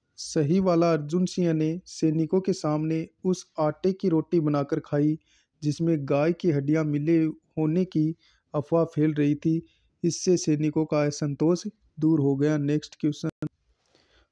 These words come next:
पूर्बिया सैनिकों का दास्ता किस में था? तो पूर्बिया सैनिकों का दास्ता जोधपुर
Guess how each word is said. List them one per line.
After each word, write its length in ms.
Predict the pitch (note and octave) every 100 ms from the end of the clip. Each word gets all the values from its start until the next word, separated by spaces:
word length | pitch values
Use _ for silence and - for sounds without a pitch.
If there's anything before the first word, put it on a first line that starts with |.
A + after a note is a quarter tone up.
| _
पूर्बिया 460 | - D#3+ D3+ E3+ F#3
सैनिकों 520 | F#3 F3 E3 D#3+ F3
का 100 | E3+
दास्ता 760 | D3+ D3 D3 - D#3+ D#3+ - _ _ -
किस 180 | D#3+ F3+
में 200 | F3 E3
था? 380 | D#3+ C#3+ B2+ - _ _ _
तो 80 | -
पूर्बिया 500 | C#3 D3+ D3 E3 F3+
सैनिकों 520 | E3+ E3 D#3+ D#3 E3
का 120 | D#3 D3+
दास्ता 440 | C#3+ C#3+ - E3+
जोधपुर 680 | D#3+ D3 D3+ D3+ D3+ E3 G#3